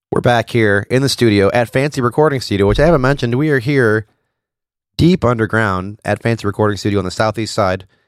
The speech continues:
We are joined with Mom's new boyfriend, Mike.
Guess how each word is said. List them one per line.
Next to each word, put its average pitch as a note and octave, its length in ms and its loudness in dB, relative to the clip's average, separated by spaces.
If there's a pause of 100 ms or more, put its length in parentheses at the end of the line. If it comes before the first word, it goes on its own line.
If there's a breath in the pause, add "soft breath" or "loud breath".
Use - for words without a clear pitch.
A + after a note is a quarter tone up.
(200)
We C3 140 2
are C#3+ 80 4
joined A#2+ 420 2
with G#2 400 0 (1120)
Mom's A#2 280 0
new C#3 100 0
boyfriend, C3+ 400 0
Mike. B2 380 0